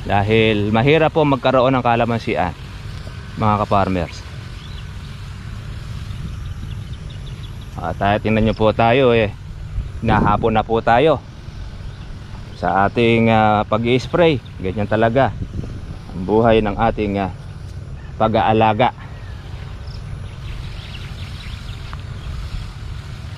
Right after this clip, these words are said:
So,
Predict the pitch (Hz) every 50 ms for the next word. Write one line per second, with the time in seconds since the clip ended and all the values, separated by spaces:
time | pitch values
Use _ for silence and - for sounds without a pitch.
0 | - - - - - - - - - - - - 78 - - - - - - -
1 | - - - - - - - - - - - - - - - - - - - -
2 | - - - - - - - 127 139 156 160